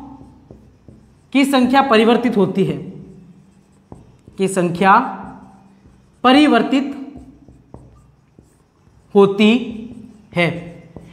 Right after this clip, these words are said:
न्यूट्रॉनों की संख्या कैसे परिवर्तित होती है? जैसे आप लोगों के सामने एक best example देता हूँ hydrogen के।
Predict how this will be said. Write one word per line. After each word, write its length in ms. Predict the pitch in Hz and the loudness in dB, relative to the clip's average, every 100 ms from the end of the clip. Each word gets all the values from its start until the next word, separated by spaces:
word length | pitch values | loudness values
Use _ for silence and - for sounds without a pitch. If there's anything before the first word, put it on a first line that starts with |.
| - - | -20 -4
न्यूट्रॉनों 380 | 190 208 254 262 | 0 2 4 4
की 100 | 262 | 2
संख्या 240 | 254 247 262 | 0 0 0
कैसे 240 | 262 262 | 2 0
परिवर्तित 420 | 247 254 254 254 240 | 2 2 2 2 0
होती 220 | 254 254 | 0 0
है? 420 | 269 269 - - 165 | 0 -4 -14 -10 2
जैसे 260 | 233 247 | 2 4
आप 220 | 247 226 254 | 4 4 2
लोगों 200 | 247 262 | 0 0
के 80 | |
सामने 260 | 262 254 254 | 0 -2 -2
एक 100 | 208 | -4
best 220 | 247 - | -4 -4
example 380 | 226 214 247 247 | -4 -2 -2 -4
देता 160 | 233 254 | -4 -4
हूँ 80 | 233 | -2
hydrogen 460 | 196 196 226 220 | 0 0 0 0
के। 80 | 214 | -4